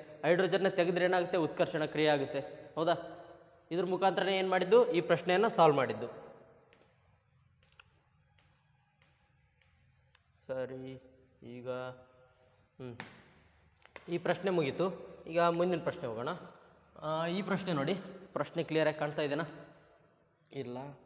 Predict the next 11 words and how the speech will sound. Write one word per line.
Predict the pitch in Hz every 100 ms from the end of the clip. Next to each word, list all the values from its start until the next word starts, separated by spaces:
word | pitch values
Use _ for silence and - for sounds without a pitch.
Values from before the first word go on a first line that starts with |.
| -
ಒಂದ್ಸಲ | 123 120 131
ಫೋಕಸ್ | - 131 120 123
ಮಾಡ್ತೀನಿ. | 110 127 139 143
ಓಕೆ, | 123 - - _ _ -
ಪ್ರಶ್ನೆಯನ್ನು | 165 202 220 202
ಒಂದ್ಸಲ | 180 - 165
ಓದ್ಕೊಳ್ಳಿ | 151 147 135 120
ಕ್ಲಿಯರಾಗಿ. | 135 123 110 143 190 - - - - 135
ಬೆಸಿಗೆ | 160 - 208 226 254 240 - -
ಹಾಕಲು | 175 190 143 156 208 - - - - 175
ಆಕ್ಸಿಜನ್ | - 196 233